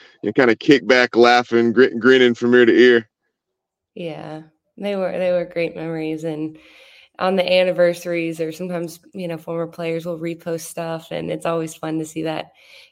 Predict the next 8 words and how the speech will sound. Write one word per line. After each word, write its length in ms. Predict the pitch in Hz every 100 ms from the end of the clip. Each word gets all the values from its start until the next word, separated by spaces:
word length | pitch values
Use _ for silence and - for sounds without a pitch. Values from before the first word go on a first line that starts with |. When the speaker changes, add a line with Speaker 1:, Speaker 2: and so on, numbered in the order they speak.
| _
Speaker 2:
game 280 | 185 175 180
film 420 | 170 160 165 165
and 480 | 160 151 151 - -
Dad's 320 | 165 160 160
reactions 580 | 165 156 156 - 165 -
to 120 | 156
that, 280 | 165 165 156
and 300 | 151 151